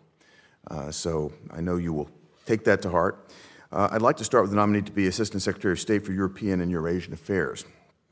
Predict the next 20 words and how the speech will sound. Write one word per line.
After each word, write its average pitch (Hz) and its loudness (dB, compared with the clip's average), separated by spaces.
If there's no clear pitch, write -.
It's - -16
gonna 147 2
be 131 4
a 92 4
critical 123 2
role 104 4
here 85 -4
that 76 -10
you've 73 -16
got 69 -8
in 90 -12
terms 95 -4
of 85 -6
helping 110 -2
the 90 0
administration 87 -4
navigate 82 -4
the 85 -6
Ukraine 92 0
crisis. - -4